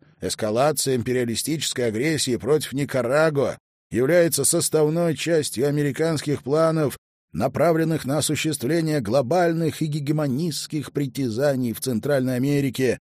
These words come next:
Безусловно, американская пропагандистская машина тратит много средств и усилий на то, чтобы представить преступные действия контрреволюционных группировок чуть ли не как гражданскую войну в Никарагуа.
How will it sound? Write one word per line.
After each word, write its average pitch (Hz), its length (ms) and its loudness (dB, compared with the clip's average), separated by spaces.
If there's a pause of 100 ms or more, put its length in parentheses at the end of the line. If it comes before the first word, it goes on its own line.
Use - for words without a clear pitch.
Безусловно, 175 760 2 (300)
американская 135 760 0
пропагандистская 117 800 0
машина 185 560 0 (240)
тратит 151 400 2
много 202 480 2
средств - 560 0
и 165 60 -2
усилий 175 500 0
на 147 140 0
то, 156 160 0
чтобы 156 260 0
представить 151 640 -2
преступные 135 640 -2
действия 143 460 0
контрреволюционных 139 1040 0
группировок 123 640 2 (220)
чуть 127 240 -4
ли 117 80 0
не 131 100 0
как 131 180 -2
гражданскую 85 720 -4
войну 123 380 0
в 85 80 -4
Никарагуа. 147 580 0